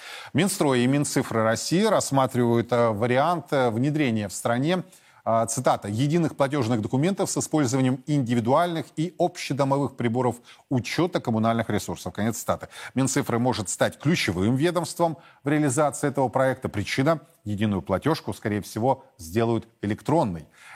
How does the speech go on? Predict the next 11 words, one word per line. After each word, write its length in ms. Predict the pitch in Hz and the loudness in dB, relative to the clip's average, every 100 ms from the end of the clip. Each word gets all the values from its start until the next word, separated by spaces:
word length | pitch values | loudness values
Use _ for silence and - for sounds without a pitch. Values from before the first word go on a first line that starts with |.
| - | -6
Если 340 | 104 139 - | -2 0 0
единая 320 | 120 120 117 113 | 0 2 0 0
платёжная, 880 | 117 113 101 95 95 98 104 104 | 0 -2 -2 0 0 0 0 0
э, 20 | 98 | 0
система 460 | - 110 - 95 | -4 -6 -2 -2
появится, 600 | 90 98 143 202 180 147 | 0 0 2 -2 -2 -2
всем 340 | 120 - 123 101 | -2 -2 -2 0
домохозяйствам 640 | 101 - 101 101 120 160 | -2 -2 -2 -2 -4 -2
в 40 | 156 | -2
России 240 | 165 190 | -2 -4
придётся 560 | 175 101 107 120 156 | -4 -4 -2 0 -2